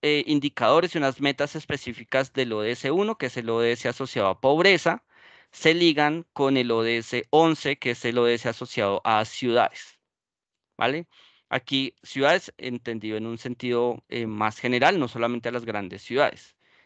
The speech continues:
Esto de nuevo teniendo en cuenta lo que les mencionaba sobre las interrelaciones entre los O D S. Ahora, si lo que a ustedes les interesa es el seguimiento y la evaluación de los programas, si quieren ver cómo va el programa,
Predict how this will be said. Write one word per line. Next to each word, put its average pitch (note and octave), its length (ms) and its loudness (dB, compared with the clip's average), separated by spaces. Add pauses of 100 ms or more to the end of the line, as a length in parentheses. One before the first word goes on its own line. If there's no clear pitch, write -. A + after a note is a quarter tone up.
(160)
Esto C#3+ 340 0
de F#3 80 0
nuevo C#3 380 2
teniendo C#3 340 -2
en A#2+ 40 -6
cuenta C3 280 0
lo C3+ 120 -4
que C#3+ 120 -6
les C3 220 -8
mencionaba G#2 680 -4 (720)
sobre C#3 220 4
las B2+ 220 2
interrelaciones A2 840 -4
entre A#2+ 220 -4
los A2 180 -6
O F2+ 120 -6
D F#2 160 -4
S. - 260 -14 (1400)
Ahora, D3 340 6
si D#3 220 -4
lo D#3 200 0
que D3 540 0
a C#3+ 80 0
ustedes C#3 300 -2
les D#3 180 -6
interesa D3 720 -2
es D3 440 -2
el D3 160 -4
seguimiento C3+ 520 -2
y C3 40 -2
la C#3+ 80 4
evaluación C#3 400 2
de A2 100 -4
los C3 180 -6
programas, A#2+ 540 0
si - 120 -20
quieren B2+ 300 -2
ver C#3 200 0 (140)
cómo D3+ 380 0
va D3+ 420 4
el C#3+ 180 -4
programa, C3 920 0